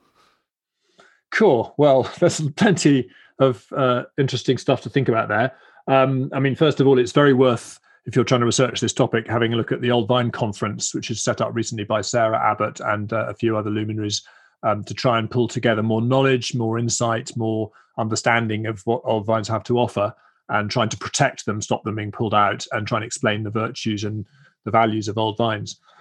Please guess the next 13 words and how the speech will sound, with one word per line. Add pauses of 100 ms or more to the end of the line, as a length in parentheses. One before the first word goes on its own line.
(200)
Um, (180)
I
mean,
the
first
very
practical
thing
is (260)
the
vineyard
is
planted,